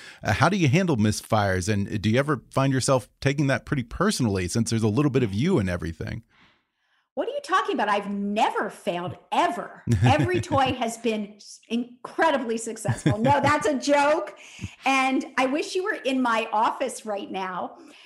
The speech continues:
Speaker 2: because behind my desk at Melissa and Doug, I have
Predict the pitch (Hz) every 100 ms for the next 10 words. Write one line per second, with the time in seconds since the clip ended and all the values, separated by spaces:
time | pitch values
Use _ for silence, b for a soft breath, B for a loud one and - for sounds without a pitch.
0 | B - 269 277 262 - 233 226 247 262
1 | 330 320 311 240 208 - - - 226 220
2 | 220 226 220 247 233 302 294 190 175 196
3 | b b b b _ 226 240 262 320 262
4 | 226 226 226